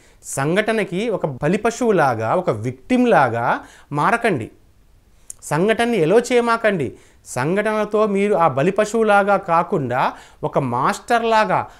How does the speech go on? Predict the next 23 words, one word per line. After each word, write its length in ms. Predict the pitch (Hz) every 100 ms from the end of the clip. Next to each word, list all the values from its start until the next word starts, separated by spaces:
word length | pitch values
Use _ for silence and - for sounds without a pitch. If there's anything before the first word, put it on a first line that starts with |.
| -
ఒక 140 | 135 160
సృష్టికర్తలాగా 1200 | - 147 - - - 226 - 226 220 214 202 - - - 147
మీకు 340 | 175 208 196
కావలసినటువంటి 1160 | - 147 165 202 226 220 226 220 220 214 240 262
సంఘటనని 640 | - 185 202 220 226 247
మీరు 200 | 226 220
సృష్టించుకోండి. 920 | 208 175 - 294 311 311 285 226 143 - - _ _ _ _ _ _ _
ఇది 180 | 170 190 -
చాలా 460 | - 170 196 220 233
సులభమైనటువంటి 1040 | 233 214 208 220 214 214 220 208 220 233
science 600 | 233 - 202 226 - 226
of 180 | 226 226
knowing 400 | 214 214 214 214
అంటారు 360 | 208 202 202 190
రామ్ 340 | 165 180 190
దీన్ని. 320 | 180 160 123 - - _ _ _ _
ఎస్, 220 | 165 165
it 80 | 151
is 100 | 147
a 80 | 180
science 400 | 175 185 208 202 214
of 160 | 208 190
knowing. 300 | 185 196 127